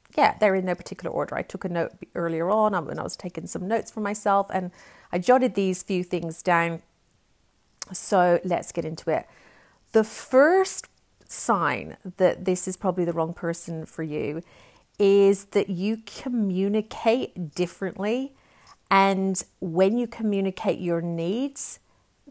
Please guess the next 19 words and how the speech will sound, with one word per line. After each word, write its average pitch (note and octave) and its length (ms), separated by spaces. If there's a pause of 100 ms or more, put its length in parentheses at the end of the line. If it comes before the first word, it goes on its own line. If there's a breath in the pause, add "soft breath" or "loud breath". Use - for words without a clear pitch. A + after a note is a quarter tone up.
(120)
nothing G3+ 640
really G3 440
changes. D#3 920 (440 soft breath)
So A3 580
it's A3 220
as A3+ 160
though B3 340
you're A3 320
talking, C4 640 (300)
you G#3+ 140
know, G3 380 (560)
Dutch - 480 (140)
and F3 180
they're F#3+ 200
talking C#4 500
French. - 540 (360 loud breath)
There G3+ 200
is G#3 180
just - 380